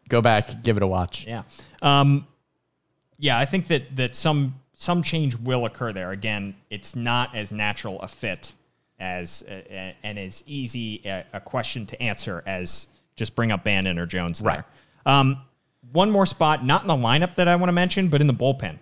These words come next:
Speaker 2: Orioles bullpen has been better than expected across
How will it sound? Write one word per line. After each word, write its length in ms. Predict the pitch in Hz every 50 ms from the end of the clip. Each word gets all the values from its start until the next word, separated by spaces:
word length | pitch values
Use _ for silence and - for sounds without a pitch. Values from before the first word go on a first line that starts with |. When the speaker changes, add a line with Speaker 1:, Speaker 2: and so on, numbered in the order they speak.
| - -
Speaker 2:
Orioles 320 | 120 143 185 214 208 185 165
bullpen 440 | 143 160 165 - 160 151 151 147 135
has 160 | 131 127 117
been 400 | 123 127 120 120 117 117 113 113 - _ _ _ _ _
better 240 | 139 139 156 165 160
than 180 | 147 156 156
expected 560 | 151 151 - - 117 110 107 - - 120 139
across 80 | 160